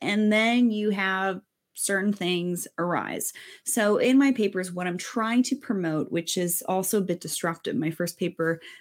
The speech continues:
um, recommending against tear trough filling in some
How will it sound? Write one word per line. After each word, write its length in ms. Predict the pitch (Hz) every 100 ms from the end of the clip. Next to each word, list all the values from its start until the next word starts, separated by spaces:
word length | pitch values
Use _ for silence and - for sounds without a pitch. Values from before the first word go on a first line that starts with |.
| -
um, 500 | 170 165 156 151 165 -
recommending 520 | 185 165 196 175 160
against 800 | 120 170 180 208 247 - - -
tear 220 | - 147 151
trough 320 | - 165 160 -
filling 480 | - 175 165 160 180
in 480 | - 156 151 127 - _ _ -
some 540 | 185 - 202 196 214